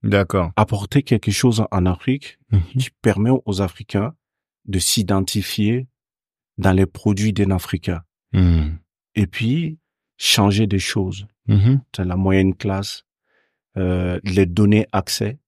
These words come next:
Speaker 2: à certains outils,
Speaker 1: Mhm.
Speaker 2: à certaines choses dont ils n'ont pas accès.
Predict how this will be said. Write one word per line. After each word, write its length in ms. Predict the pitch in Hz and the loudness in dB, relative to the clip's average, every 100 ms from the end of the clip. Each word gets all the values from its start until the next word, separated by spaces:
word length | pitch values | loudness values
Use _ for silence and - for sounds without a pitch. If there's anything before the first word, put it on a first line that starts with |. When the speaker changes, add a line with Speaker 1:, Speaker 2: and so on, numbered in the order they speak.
| _ _ _ | _ _ _
Speaker 2:
à 60 | - | -6
certains 380 | - 85 - 101 92 | -6 -4 0 0 0
outils, 360 | 92 - 113 - _ | -4 -8 -8 -12 _
Speaker 1:
Mhm. 320 | 107 87 95 117 _ _ | 2 4 4 2 _ _
Speaker 2:
à 280 | 92 90 90 | -6 -4 -2
certaines 420 | - 90 - 98 | -2 -2 0 0
choses 360 | - 117 117 107 - _ - | 0 -4 -4 -10 -18 _ -4
dont 320 | 104 107 110 - _ _ - | 2 2 2 -4 _ _ -2
ils 160 | 98 | 2
n'ont 140 | 98 92 | 2 2
pas 160 | 101 | 0
accès. 380 | 92 - 92 - | -4 -4 -8 -8